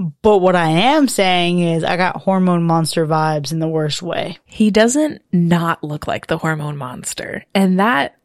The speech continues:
Speaker 2: is truly something I didn't need to think about tonight. I'm not gonna lie. I didn't need that. Please don't look this up. Oh, it's creepy and gross.
Speaker 1: There will be a link in the show notes to both Big Mouth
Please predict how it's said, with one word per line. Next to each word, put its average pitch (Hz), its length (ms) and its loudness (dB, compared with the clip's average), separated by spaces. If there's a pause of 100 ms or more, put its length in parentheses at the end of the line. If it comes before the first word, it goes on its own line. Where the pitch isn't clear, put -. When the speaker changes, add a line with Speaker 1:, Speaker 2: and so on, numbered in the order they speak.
Speaker 2:
is 196 220 2
truly 175 440 2
something 175 380 -2
I 165 80 -4
didn't 160 340 -2
need 156 160 -4
to 160 60 -4
think 156 260 -6
about 139 220 -8
tonight. 151 340 -8
I'm 190 80 4
not 156 180 4
gonna 139 180 -8
lie. 139 420 -6
I 175 80 4
didn't 165 280 2
need 131 220 -8 (120)
that. - 240 -10
Please 233 360 6
don't 160 200 2
look 156 180 -4
this 165 180 2
up. 143 180 -4 (500)
Oh, 190 180 8
it's 180 140 2
creepy 151 460 0
and 151 100 -2
gross. 151 720 -4
Speaker 1:
There 180 240 4
will 185 200 6
be 202 160 6
a 185 80 6
link 190 240 4
in 180 80 4
the 175 80 4
show 185 180 2
notes 156 360 2
to 185 100 0
both 165 300 0
Big 180 200 2
Mouth 196 400 2